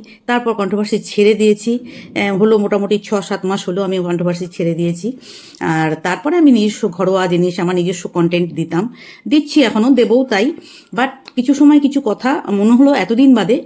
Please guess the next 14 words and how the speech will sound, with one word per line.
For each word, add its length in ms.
এর 140
আগে 200
একটা 220
আমি 100
just 260
ভিডিও 240
করেছি। 440
আহ, 320
তোমরা 200
এই 100
রিসেন্ট 360
ঘটে 240
যাওয়া 220
যে, 140